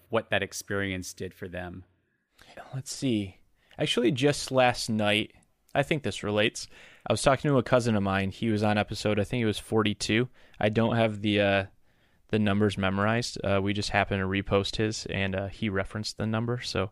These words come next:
Speaker 2: um,
Speaker 1: <laughs>
Speaker 2: but, uh, yeah, so, uh, his name is Jesse Campbell, and we've had him on a few times. Um, he's just one of those guys that, a really wise dude, really humble dude, and he's had a big impact on my walk. Yeah, so he,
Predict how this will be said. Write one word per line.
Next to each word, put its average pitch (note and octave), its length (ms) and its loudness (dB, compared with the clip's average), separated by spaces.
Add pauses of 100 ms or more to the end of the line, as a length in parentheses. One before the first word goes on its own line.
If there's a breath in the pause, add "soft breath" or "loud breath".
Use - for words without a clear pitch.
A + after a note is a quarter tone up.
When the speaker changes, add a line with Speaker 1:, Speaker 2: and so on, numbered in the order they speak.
(420 loud breath)
Speaker 2:
um, G2 360 4 (280 soft breath)
Speaker 1:
<laughs> - 300 2
Speaker 2:
but, A#2 140 8
uh, G#2+ 180 8
yeah, A#2+ 140 6
so, A#2+ 180 2
uh, A#2 280 0 (140)
his A#2 240 -2
name B2 140 2
is A2 80 0
Jesse A2+ 380 0
Campbell, G#2 560 -2
and A2 120 -4
we've B2 140 2
had B2+ 200 4
him A2+ 200 -2
on G#2+ 140 2
a G2 80 -2
few A2 220 -4
times. G2 500 -4
Um, G2+ 240 -4
he's F3+ 180 0
just - 240 2 (380)
one B2 260 4
of B2 60 8
those A#2 240 4
guys G#2 380 4
that, G2+ 300 4
a - 120 -2
really A#2+ 220 4
wise G#2 360 4
dude, G#2 320 2
really G#2 220 4
humble G#2 300 0
dude, G2 360 0 (340 soft breath)
and G2+ 140 0
he's B2+ 220 2
had G#2+ 160 4
a - 20 -2
big G2 200 2
impact G2 480 -4
on G2+ 120 0
my G2+ 140 -2
walk. G2+ 400 -4 (240 soft breath)
Yeah, C3 80 4
so C#3 160 6
he, F3 480 2